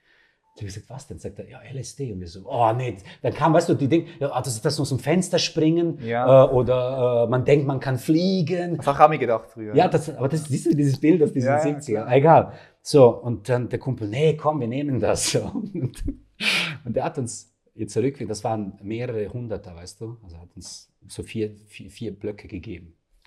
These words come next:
Speaker 1: Wir waren zu zweit. Und die anderen wollten nicht. Und dann hat, hat er gesagt, „Nehmt nur eins, weil die Wirkung, die, das dauert eine Stunde
Speaker 2: Ja.
Speaker 1: und dann kommt es.“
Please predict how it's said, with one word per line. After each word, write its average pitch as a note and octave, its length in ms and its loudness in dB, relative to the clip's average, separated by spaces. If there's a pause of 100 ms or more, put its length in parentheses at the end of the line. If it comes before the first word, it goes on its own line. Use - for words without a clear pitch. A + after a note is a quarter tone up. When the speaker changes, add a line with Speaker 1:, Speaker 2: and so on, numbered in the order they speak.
(360)
Speaker 1:
Wir F#2+ 140 -10
waren F#2+ 140 -12
zu G#2+ 100 -12
zweit. F2+ 320 -8 (880)
Und G2 80 -6
die - 40 -6
anderen G2 180 -4
wollten G2 260 -2
nicht. E2+ 180 -16
Und F#2 120 -20
dann A#2 140 -4
hat, B2 200 -8
hat G#2+ 240 -12
er A2 80 -2
gesagt, G#2 260 -6 (240)
„Nehmt G#2 480 -8
nur A#2 380 -8
eins, F#2+ 640 -14 (260)
weil F#2+ 100 -8
die F#2 140 -6
Wirkung, G#2 460 -6
die, F#2 120 -14
das - 360 -14
dauert A2 280 -8
eine G#2 100 -10
Stunde C3+ 680 -6 (160)
Speaker 2:
Ja. D#3 200 0
Speaker 1:
und G#2+ 140 -2
dann A#2+ 360 -2
kommt A2+ 440 -6
es.“ - 340 -8